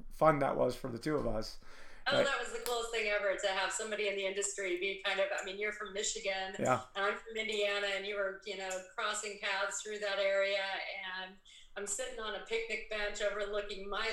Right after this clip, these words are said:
Speaker 2: lake that I grew up on,
Speaker 1: <laughs>
Speaker 2: Lake Maxinkuckee, and I'm meeting with a friend and a colleague from, from the industry, and we're just, you know, chatting, and it was almost kind of surreal
Speaker 1: Yeah, I agree.
Speaker 2: to have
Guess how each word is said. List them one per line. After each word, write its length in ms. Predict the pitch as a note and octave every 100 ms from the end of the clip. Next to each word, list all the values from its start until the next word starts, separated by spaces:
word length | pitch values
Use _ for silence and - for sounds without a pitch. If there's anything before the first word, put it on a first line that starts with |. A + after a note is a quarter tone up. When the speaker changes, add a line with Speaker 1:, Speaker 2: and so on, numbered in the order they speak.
| G#3
Speaker 2:
lake 380 | G3+ G#3+ G#3 -
that 140 | G3+
I 80 | G3 F#3
grew 260 | G#3 G#3
up 140 | G#3 D#3+
on, 160 | D#3 -
Speaker 1:
<laughs> 80 | A#2+
Speaker 2:
Lake 120 | G3+ G#3
Maxinkuckee, 840 | - - G#3 G3+ G#3 G3+ G#3 G3+ G3
and 80 | F#3
I'm 180 | F#3+ G3+
meeting 480 | B3+ C4+ B3 A#3 A3+ - - - A3
with 120 | A3
a 100 | A3+
friend 320 | A3 A3+ B3 B3
and 160 | G#3 G3+
a 60 | G#3+
colleague 480 | G#3+ G#3+ A3+ A3+ -
from, 480 | G#3 G3+ F#3+ G3 - -
from 160 | A3
the 80 | G3+
industry, 680 | G3+ A3 A3+ - G#3+ G#3 G#3
and 80 | G3
we're 200 | G3 G3+
just, 240 | G#3 G3+ -
you 80 | G#3+
know, 80 | G3+ G3
chatting, 560 | - A#3+ C#4 B3+ F#3+ F#3
and 80 |
it 80 | F#3
was 160 | A3 G#3+
almost 320 | B3 C4+ -
kind 160 | A#3+ G#3
of 40 | G3
surreal 600 | - G#3 G#3 C#4+ E4 A#3
Speaker 1:
Yeah, 320 | C#3+ B2+ - - - - -
I 160 | D3 D3
agree. 240 | D#3 F3+
Speaker 2:
to 160 | - -
have 240 | - B3